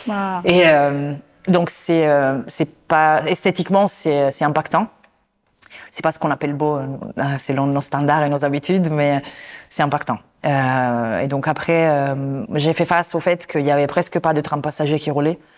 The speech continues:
Speaker 2: Et donc, euh, j'avais rou-, j'avais loué une voiture à un moment. Et il y avait des trams fret qui roulaient. Et à un moment, euh, à un moment, je me souviens que quand, quand je m'approchais aux gares pour les visiter, il y avait toujours quelqu'un qui sortait, qui m'envoyait, euh,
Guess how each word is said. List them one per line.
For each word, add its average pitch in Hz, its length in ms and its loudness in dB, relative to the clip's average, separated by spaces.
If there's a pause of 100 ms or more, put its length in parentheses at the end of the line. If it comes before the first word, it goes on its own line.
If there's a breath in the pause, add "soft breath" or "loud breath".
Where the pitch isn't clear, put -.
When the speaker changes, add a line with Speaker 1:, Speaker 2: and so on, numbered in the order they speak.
(680 loud breath)
Speaker 2:
Et 143 160 0
donc, 143 360 -6
euh, 131 1000 -2
j'avais 139 200 0
rou-, 135 240 -2
j'avais 143 260 0
loué 143 140 0
une 165 60 0
voiture 151 320 0
à - 20 0
un 160 40 -2
moment. 151 340 0 (480)
Et - 60 -8
il 147 40 0
y - 20 2
avait 151 100 2
des 139 60 -2
trams 165 180 -4
fret 170 180 -2
qui - 200 -4
roulaient. 151 480 2
Et 139 40 -2
à 139 80 -4
un - 40 -6
moment, 147 360 -2
euh, 139 240 -4 (640)
à 151 60 0
un - 20 0
moment, 151 200 2
je 156 80 0
me 147 60 -2
souviens 160 340 0
que 143 240 0
quand, 160 340 -2
quand 165 140 0
je 160 80 0
m'approchais 160 380 0
aux 151 60 2
gares 165 220 0
pour 165 140 0
les 156 60 2
visiter, 151 340 0
il 185 60 2
y 165 40 4
avait 143 120 2
toujours 160 200 -6
quelqu'un 160 280 -2
qui 156 120 -4
sortait, 160 320 -4
qui - 120 -8
m'envoyait, 127 500 -2
euh, 92 60 -6